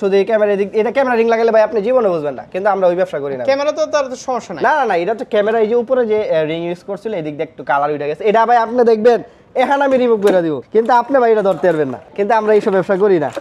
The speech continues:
Speaker 1: এই দেখেন, এখানে একটু মার্কার মেরা দিব, শেষ। বুঝবেন না জীবনে, কিন্তু আমরা যেটা
Speaker 2: আর
Speaker 1: আছে
Speaker 2: ওটা
Speaker 1: খোলামেলা
Speaker 2: কভার
Speaker 1: দিয়ে
Speaker 2: ইউজ
Speaker 1: দিই।
Speaker 2: করেন, মনে হয় এই কারণে আর কি
Speaker 1: জি, জি।
Speaker 2: সমস্যাটা হয়েছে।
Speaker 1: এইখানে আপনার হয়তো ওই যে ক্যামেরা রিং ইউজ করছিল আগে, এই জন্য এটা ময়লা আটকে এরকম হয়ে গেছে। তারপরে এই যে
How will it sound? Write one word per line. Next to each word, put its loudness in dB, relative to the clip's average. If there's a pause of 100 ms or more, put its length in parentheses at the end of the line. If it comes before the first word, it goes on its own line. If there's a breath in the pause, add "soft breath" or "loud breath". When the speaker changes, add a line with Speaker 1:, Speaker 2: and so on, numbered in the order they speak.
(260)
Speaker 1:
এই 2
দেখেন, 2
এখানে 0
একটু -2
মার্কার 0
মেরা 4
দিব, 4
শেষ। -6 (680)
বুঝবেন 0
না 4
জীবনে, 0
কিন্তু -4
আমরা -2
যেটা 0
Speaker 2:
আর 2
Speaker 1:
আছে 0
Speaker 2:
ওটা -2
Speaker 1:
খোলামেলা 0
Speaker 2:
কভার 0
Speaker 1:
দিয়ে -2
Speaker 2:
ইউজ -2
Speaker 1:
দিই। -8
Speaker 2:
করেন, -2 (120)
মনে -8
হয় -2
এই -10
কারণে -6
আর -12
কি -12
Speaker 1:
জি, -4
জি। 2
Speaker 2:
সমস্যাটা -10
হয়েছে। 0
Speaker 1:
এইখানে 2
আপনার -2
হয়তো 0
ওই 2
যে 0
ক্যামেরা 0 (100)
রিং -2 (200)
ইউজ -8
করছিল -6 (120)
আগে, -4 (260)
এই -6
জন্য -6
এটা -6
ময়লা 0
আটকে -8 (160)
এরকম -6
হয়ে -6
গেছে। -16 (120)
তারপরে 2
এই 2
যে 2